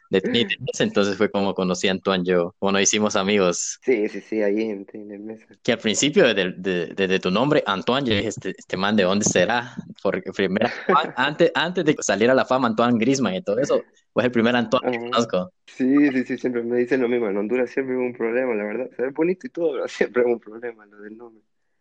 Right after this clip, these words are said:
Speaker 1: Y bueno, al menos estuviste en tu, en, en el Liceo Franco, así es, así es el nombre de tu instituto, ¿verdad?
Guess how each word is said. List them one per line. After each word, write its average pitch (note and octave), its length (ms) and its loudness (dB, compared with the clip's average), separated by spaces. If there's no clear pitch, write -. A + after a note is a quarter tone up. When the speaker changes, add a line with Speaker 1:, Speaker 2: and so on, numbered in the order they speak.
Speaker 1:
Y A#2 100 4
bueno, G2 340 4
al G2 120 -2
menos B2+ 320 2
estuviste G#2+ 480 4
en G#2+ 160 0
tu, G2+ 80 2
en, F#2+ 140 2
en G2 200 -6
el F#2+ 140 0
Liceo B2 300 6
Franco, G#3+ 460 4
así - 220 0
es, - 160 0
así - 140 0
es C3 60 4
el G2+ 300 2
nombre G#2+ 280 4
de F#2 100 4
tu E2+ 440 -2
instituto, G2+ 500 2
¿verdad? E2 400 0